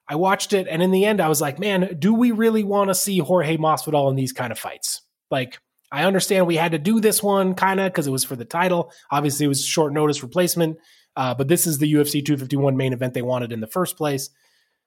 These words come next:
Coming out of it, I was like, "What do I, what do I want from Jorge Masvidal? Do I wanna see him fight for titles and, like, be this relevant guy in this division, even though the fights might not turn out to be all that exciting?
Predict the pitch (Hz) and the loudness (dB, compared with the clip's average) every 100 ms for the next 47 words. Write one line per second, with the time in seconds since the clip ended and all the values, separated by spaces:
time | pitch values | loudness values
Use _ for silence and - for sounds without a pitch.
0 | _ _ _ _ _ _ _ _ _ - | _ _ _ _ _ _ _ _ _ -2
1 | 214 220 233 214 180 160 147 151 139 160 | 0 2 2 4 4 2 2 2 0 2
2 | 175 180 170 151 185 190 180 196 180 165 | 2 2 -6 0 0 0 -2 -6 -10 0
3 | 240 254 214 190 185 190 - 175 160 147 | 0 2 0 2 2 0 0 2 4 4
4 | 143 131 - 113 104 147 135 165 180 170 | 2 0 -4 -10 -6 -2 0 2 2 0
5 | 175 147 160 147 143 _ _ - 165 - | -2 0 0 -2 -8 _ _ -2 0 -2
6 | 139 202 214 202 185 156 139 127 156 160 | -2 0 2 2 2 2 0 0 -2 -2
7 | 147 151 156 143 135 143 143 143 131 - | 0 2 2 2 0 -2 0 -2 -4 -8
8 | _ - 147 131 135 127 196 190 170 151 | _ -6 -2 -2 -2 0 2 2 0 0
9 | 143 139 135 123 - 190 185 185 180 170 | 2 2 2 0 0 -2 0 -2 -2 -4
10 | - 180 175 165 165 160 160 147 170 156 | -2 0 0 0 0 2 0 -2 0 0
11 | 147 | -2